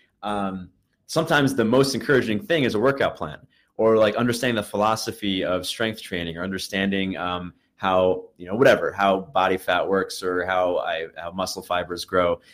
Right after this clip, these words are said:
Um, that's the most encouraging thing. So that, that, that's the, forget about, like, how you invest your, your, your, um, time necessarily. It's like, what would get you the most interested in your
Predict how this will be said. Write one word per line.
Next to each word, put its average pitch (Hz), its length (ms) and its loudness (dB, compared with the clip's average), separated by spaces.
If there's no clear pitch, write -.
Um, 98 160 6
that's 147 240 8
the 151 80 4
most 113 240 6
encouraging 98 440 0
thing. 90 200 -6
So - 160 -10
that, 117 200 4
that, 120 160 4
that's - 300 2
the, - 300 0
forget 151 280 2
about, 160 280 4
like, 110 180 2
how 120 200 0
you 123 180 2
invest 101 420 -2
your, 92 300 -2
your, 90 240 -8
your, 90 360 -2
um, 82 340 -6
time 117 340 2
necessarily. 113 880 4
It's 92 180 -6
like, 92 360 0
what 113 400 4
would 156 200 4
get 120 280 2
you 120 80 2
the 104 100 4
most 98 460 4
interested 90 760 -4
in 87 240 -12
your 85 460 -2